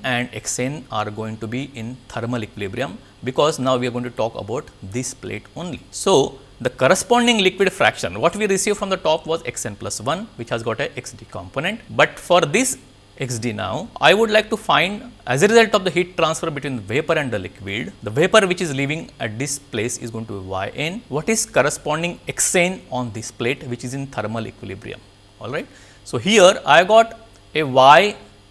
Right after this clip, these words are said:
N which is known to me, because Y N and X N plus one, I know a relationship between which is, which is operating on an operating line. So, I would like to find out for this Y N, what is corresponding X N which is in thermal equilibrium. So, what do I do?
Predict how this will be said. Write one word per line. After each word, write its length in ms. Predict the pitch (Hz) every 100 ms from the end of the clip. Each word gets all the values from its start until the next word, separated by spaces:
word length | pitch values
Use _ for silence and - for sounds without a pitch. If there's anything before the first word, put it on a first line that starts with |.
| _
N 320 | 170 143 139 214
which 160 | 131 123
is 100 | 139
known 220 | 156 185
to 100 | 185
me, 180 | 131 120 - - - - - _ -
because 320 | - 143 135
Y 220 | 120 135
N 140 | 165 185
and 120 | 175
X 160 | 139 -
N 120 | 143
plus 200 | 113 117
one, 200 | 123 160
I 160 | 117 120
know 280 | 131 160 143
a 80 | 131
relationship 540 | 107 117 131 - 135
between 260 | 156 160 147
which 160 | 123
is, 60 | 135
which 160 | 127
is 60 | -
operating 360 | 123 139 127 127
on 80 |
an 80 | 131
operating 440 | - - 151 160 175
line. 200 | 202 - - -
So, 220 | - 196
I 180 | 165 160
would 180 | 180 226
like 180 | 233 220
to 80 |
find 300 | 208 143 131
out 160 | 123 139
for 280 | - 147 180
this 280 | 175 156 -
Y 220 | 98 98
N, 280 | 104 143 190 - - -
what 280 | 104 139 190
is 140 | 247
corresponding 760 | - 151 156 - 170 175 180 175
X 240 | 165 - 160
N 240 | 160 196 -
which 180 | 113 123
is 100 | 123
in 140 | 131 156
thermal 380 | - 101 101
equilibrium. 520 | 98 - 98 98 98 -
So, 200 | - -
what 120 | 117
do 80 | 131
I 120 | 160
do? 260 | 160 190 262